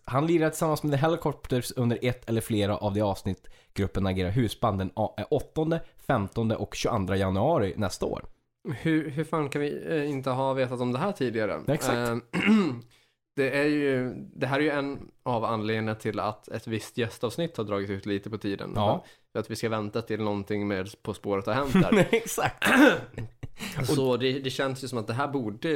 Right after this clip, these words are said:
Speaker 2: vi haft koll
Speaker 1: Exakt.
Speaker 2: på.
Speaker 1: Någon borde ha nämnt det här för oss.
Speaker 2: Mm. Eh, okej,
Speaker 1: Men
Speaker 2: men, men ska Thåström vara med som artist eller ska han vara med som tävlande i På
Speaker 1: Han ska
Speaker 2: spåret?
Speaker 1: vara med som, som artist. Och så,
Speaker 2: Okej, han ska inte tävla i På
Speaker 1: Nej.
Speaker 2: spåret?
Speaker 1: Utan han ska vara med och,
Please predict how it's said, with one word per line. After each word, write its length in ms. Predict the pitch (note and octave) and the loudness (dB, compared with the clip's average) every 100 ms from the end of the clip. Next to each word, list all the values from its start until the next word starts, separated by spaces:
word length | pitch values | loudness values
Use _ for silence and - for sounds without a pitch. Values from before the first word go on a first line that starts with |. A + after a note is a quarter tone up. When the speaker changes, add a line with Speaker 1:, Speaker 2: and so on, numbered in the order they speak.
| A2+ | 0
Speaker 2:
vi 200 | F#2+ - | -4 -4
haft 200 | F#2+ - _ | -4 -6 _
koll 100 | - | -2
Speaker 1:
Exakt. 240 | - C3 - | 0 0 -4
Speaker 2:
på. 80 | - - | -6 0
Speaker 1:
Någon 260 | B2+ E3+ F#3+ | 2 4 4
borde 160 | C3 | 2
ha 80 | A2 | 4
nämnt 280 | G#3 A#3 - | 2 0 0
det 60 | |
här 140 | A#2 - | 0 0
för 200 | - B2 | -4 -4
oss. 60 | |
Speaker 2:
Mm. 180 | B2+ C#3+ - _ - - _ - | -4 -6 -12 _ -18 -18 _ -4
Eh, 840 | A2+ A#2+ B2 A#2+ A#2+ A#2+ A#2+ A2+ | 0 2 2 2 2 2 0 -2
okej, 160 | C3+ B2 | 0 2
Speaker 1:
Men 120 | B2+ | 2
Speaker 2:
men, 100 | C#3+ | 0
men 100 | D3 | 0
ska 140 | C3+ C#3+ | -2 -4
Thåström 840 | - D3+ - - F#3 F#3 E3+ D3+ | -2 -4 -4 -2 -2 0 -4 -4
vara 160 | C#3 B2 | -2 0
med 220 | B2 A#2+ | 0 -2
som 320 | A#2+ A#2 A2 | -2 -2 -2
artist 640 | - - A#2 - G3 - - | -4 -6 -6 -4 -4 -6 -8
eller 120 | A#2+ | -6
ska 120 | - | -2
han 60 | B2 | 0
vara 100 | B2+ | 0
med 100 | A#2 | -2
som 120 | A2 | -4
tävlande 640 | - D#3 A#2 A2 G3+ G3 | -2 2 2 2 0 0
i 40 | G2+ | -2
På 100 | - | 0
Speaker 1:
Han 60 | |
ska 80 | D3 | 0
Speaker 2:
spåret? 120 | D#3+ B2 | 2 2
Speaker 1:
vara 80 | |
med 160 | D3 C3+ | 2 2
som, 380 | A#2 A2 G2+ F2 | 0 0 -2 -4
som 200 | - G2 | -2 -2
artist. 440 | F#2 A2+ - - - _ _ | -2 -4 -6 -12 -20 _ _
Och 120 | A#2 G#2 | -4 0
så, 100 | G2+ | 0
Speaker 2:
Okej, 260 | G2 F#2 E2 | 0 -4 -4
han 100 | C3+ | -4
ska 120 | C3+ | -2
inte 200 | C#3+ C#3 | -2 -2
tävla 440 | C3+ B2+ A#2 A#2 G2 | -2 0 0 0 -2
i 20 | |
På 120 | - | 0
Speaker 1:
Nej. 160 | G#2+ G#2+ | 0 0
Speaker 2:
spåret? 320 | F#2+ - - | 0 -4 -12
Speaker 1:
Utan 200 | - A2 | -2 2
han 160 | A#2 A2+ | 2 2
ska 180 | - G#2+ | 0 2
vara 120 | G#2+ | 2
med 220 | G#2+ G#2 | 2 0
och, 300 | F#2+ - - | -2 -8 -10